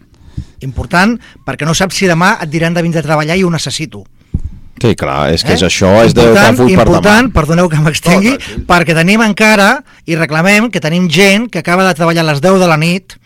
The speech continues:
Speaker 1: i l'endemà els indiquen que vinguin a treballar a les sis del matí,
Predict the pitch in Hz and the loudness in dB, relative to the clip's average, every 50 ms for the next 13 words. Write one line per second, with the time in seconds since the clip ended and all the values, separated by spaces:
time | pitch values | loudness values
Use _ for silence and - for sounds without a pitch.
0 | _ _ _ _ _ _ _ - 196 208 196 190 180 175 170 175 175 180 190 190 | _ _ _ _ _ _ _ -4 0 2 4 4 4 4 2 2 2 4 4 2
1 | 190 214 240 _ _ _ - - 170 180 180 151 147 165 170 170 156 196 170 220 | 2 0 -2 _ _ _ -6 -2 0 0 0 0 -2 0 0 0 0 0 -2 -2
2 | 214 180 185 170 170 180 196 190 175 135 151 143 147 147 151 156 147 - - 147 | -2 0 0 0 0 0 0 -2 -2 -4 -4 -6 -4 -4 -4 -4 -6 -6 -8 -8
3 | 156 151 135 123 107 98 95 107 98 - | -8 -6 -8 -8 -10 -12 -14 -16 -18 -18